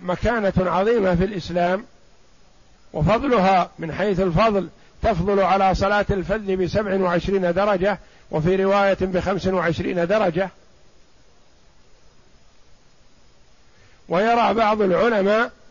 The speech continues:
أن صلاة المرء في بيته لا تصح وهو قادر على الوصول إلى المسجد، لأن بعض العلماء ومنهم شيخ الإسلام ابن تيمية رحمه الله يرى أن صلاة الجماعة شرط من شروط صحة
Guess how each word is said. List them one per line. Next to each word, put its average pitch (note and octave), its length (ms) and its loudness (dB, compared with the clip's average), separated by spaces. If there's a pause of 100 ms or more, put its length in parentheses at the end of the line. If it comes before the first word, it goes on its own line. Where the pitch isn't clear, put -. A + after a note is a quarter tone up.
(180)
أن G3+ 320 -2
صلاة G3+ 540 0
المرء F#3+ 640 0
في F3 260 0
بيته G3+ 600 0
لا G3+ 200 2
تصح G3 560 0 (240)
وهو F#3 280 2
قادر G#3+ 680 0 (380)
على G3 520 2 (120)
الوصول G3 600 2
إلى F#3+ 300 0
المسجد، E3+ 460 -2 (680)
لأن E3 260 -2
بعض A3 260 2
العلماء G#3 600 2 (260)
ومنهم F3+ 320 -4
شيخ F#3 260 -4
الإسلام F#3+ 440 -2
ابن F#3+ 100 -2
تيمية F#3+ 400 -4
رحمه F3+ 440 0
الله F#3+ 340 2 (380)
يرى G3 160 2
أن G#3 300 -2
صلاة G3+ 320 0
الجماعة G3 460 -2
شرط B3 540 0
من A3 400 -2
شروط G3+ 360 -4
صحة E3 360 -6